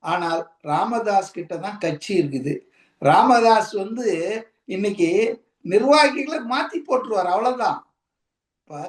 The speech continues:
காலையில செய்தி என்னன்னா, அன்புமணி வந்தது அவங்க அப்பா கிட்ட, "இது போல நிர்வாகிகள், மாவட்ட செயலெல்லாம் மாத்துறதை நிறுத்துங்க"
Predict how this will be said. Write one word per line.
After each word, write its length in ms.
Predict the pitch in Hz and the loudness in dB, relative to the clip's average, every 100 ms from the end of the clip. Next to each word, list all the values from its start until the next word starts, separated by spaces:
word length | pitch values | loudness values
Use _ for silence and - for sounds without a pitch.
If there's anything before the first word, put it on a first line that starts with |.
| - | -6
காலையில 420 | 170 202 233 247 226 | 0 0 0 -2 -2
செய்தி 360 | - 247 269 247 | -2 -2 -2 -4
என்னன்னா, 320 | 226 220 254 | -6 -4 -2
அன்புமணி 560 | 208 233 277 247 240 220 | -2 -4 -8 -8 -8 -8
வந்தது 520 | 190 208 226 226 226 226 170 165 | -6 -6 -2 -2 0 -2 -2 -6
அவங்க 280 | 202 190 180 | -8 -8 -6
அப்பா 220 | 175 240 233 | -6 -2 -4
கிட்ட, 280 | 196 185 196 147 175 - _ _ _ - | -4 -6 -4 -2 -4 -6 _ _ _ -12
"இது 120 | 208 | -8
போல 200 | 226 240 262 | -2 -2 0
நிர்வாகிகள், 720 | 226 226 254 254 233 226 220 226 | -2 -2 2 2 2 -2 -8 -8
மாவட்ட 380 | 208 208 220 214 | -6 -6 -6 -12
செயலெல்லாம் 540 | 208 196 185 196 208 | -12 -6 -4 -4 -6
மாத்துறதை 520 | 190 - - 190 180 | -6 -6 -8 -14 -16
நிறுத்துங்க" 540 | 185 190 202 - 202 | -14 -12 -10 -8 -8